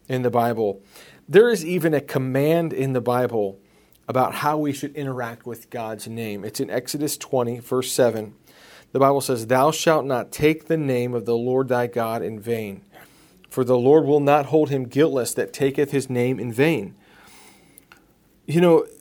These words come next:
if, if the Bible is so clear that we should not use his name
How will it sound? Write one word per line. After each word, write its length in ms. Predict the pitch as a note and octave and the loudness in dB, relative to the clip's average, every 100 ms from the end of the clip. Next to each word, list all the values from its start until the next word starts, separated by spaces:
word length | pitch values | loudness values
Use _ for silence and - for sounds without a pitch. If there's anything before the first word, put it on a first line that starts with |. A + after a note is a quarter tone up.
| - _ - | -20 _ 2
if, 220 | D#3+ - - _ _ - | 2 2 -14 _ _ -6
if 80 | C#3 | 0
the 80 | C#3+ | 4
Bible 400 | D#3+ G3+ G3 D#3+ | 6 6 4 2
is 160 | D3 | 0
so 500 | - F3 E3 D#3 - - _ _ _ _ | 2 4 6 4 0 -10 _ _ _ _
clear 380 | - D#3 F3 E3+ | -4 4 6 6
that 240 | B2+ C3+ G#2+ | 4 2 0
we 300 | B2 D3+ D#3 | 0 0 0
should 300 | - D3 B2+ | 0 -2 0
not 420 | C#3 C#3+ C#3+ G#2 | 2 2 2 -2
use 640 | A#2 C3+ E3 F3 D3+ C3 | -8 -4 -2 -2 -2 -2
his 240 | - B2+ B2 | -2 -4 -4
name 640 | A#2+ C#3 D3 B2 A2+ G#2 | -6 -4 -4 -6 -10 -16